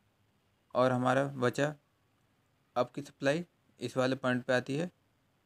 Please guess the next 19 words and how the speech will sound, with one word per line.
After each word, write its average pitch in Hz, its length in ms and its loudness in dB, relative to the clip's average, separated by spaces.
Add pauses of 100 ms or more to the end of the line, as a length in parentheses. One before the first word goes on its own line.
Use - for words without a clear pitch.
(140)
ठीक 180 160 -6
है, 180 180 -2 (1300)
वॉल्यूम 127 340 -2
अप 123 140 -4
की, 175 220 -8 (1080)
और 123 220 2
फिर 135 100 -2
यहाँ 127 160 2
पे 135 140 0
होते 120 320 -2
हुए 139 300 0 (1160)
इन्हों 127 160 0
पे 127 120 -2
कुछ 131 200 -4
पॉइंटों 123 360 0
पे 127 100 2
आती 123 220 0
है 127 60 -4
सप्लाई, 135 360 -2